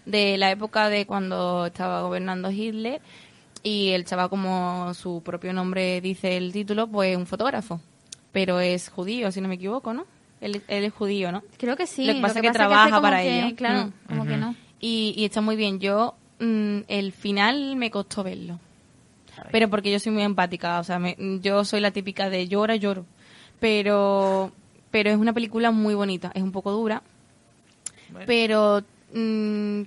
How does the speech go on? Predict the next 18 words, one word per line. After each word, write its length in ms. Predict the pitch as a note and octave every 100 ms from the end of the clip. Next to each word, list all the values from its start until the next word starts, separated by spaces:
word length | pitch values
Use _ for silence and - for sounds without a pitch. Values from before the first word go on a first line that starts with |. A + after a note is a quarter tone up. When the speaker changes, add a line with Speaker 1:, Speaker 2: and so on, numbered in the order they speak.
| -
Speaker 1:
quieras 220 | A#3 A#3+
que 160 | -
no, 320 | B3 B3 B3+ B3+
eh, 840 | A#3 G#3+ G#3 G3 F3+ C#3+ F3 F#2+ -
es 140 | G3+
bonita. 380 | G3 F#3 E3+ F3+ G3+
Es 100 | G3
como, 540 | - A3 G3+ G3 F#3+ - -
ah, 160 | - - G3 - - -
el 580 | - F#3 F3+ F3 E3+ E3+
niño 200 | F3 F#3
con 60 | G3
el 60 | F#3+
pijama 280 | F#3+ F#3+
de 60 | F#3+
rayas. 300 | G#3 B3 F4 - _ - -
Speaker 3:
Sí. 360 | C#3+ B2+ C3+ F#3 - _ _ _ _ _ _ -
Speaker 1:
Pero 1000 | G#3 G3+ F#3+ G3 F#3+ G3 F#3+ F#3+ F#3